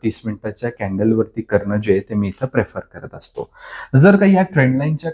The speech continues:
खाली गोल्ड आलं तर मग आता आपल्याला पुढच्या सत्रामध्ये गोल्डमध्ये एक निगेटिव्ह ट्रेंड पाहायला मिळू शकतो. तीन हजार तीनशे ऐंशी ते तीन हजार तीनशे एकाहत्तर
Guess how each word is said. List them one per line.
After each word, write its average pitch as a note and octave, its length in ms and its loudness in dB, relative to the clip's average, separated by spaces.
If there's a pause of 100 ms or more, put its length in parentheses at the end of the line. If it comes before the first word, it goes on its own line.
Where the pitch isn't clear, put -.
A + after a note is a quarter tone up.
खाली C#3 260 -2
गोल्ड D3 260 0
आलं G2+ 220 -2
तर A2+ 280 -6
मग A#2+ 140 2
आता A2 180 -2
आपल्याला A2+ 280 -4
पुढच्या A#2+ 380 -6
सत्रामध्ये G#2+ 560 -6
गोल्डमध्ये G#2+ 460 -6
एक C#3+ 80 -8
निगेटिव्ह G#2 480 -6
ट्रेंड G#2+ 180 -4
पाहायला G2 360 -2
मिळू F2 240 -14
शकतो. - 400 -20 (480)
तीन D#3 120 8
हजार C#3 300 4
तीनशे A2+ 540 -2
ऐंशी A2+ 360 -6
ते D3 120 -8
तीन A2+ 240 -6
हजार G#2 200 -6
तीनशे - 460 -4
एकाहत्तर C3+ 600 0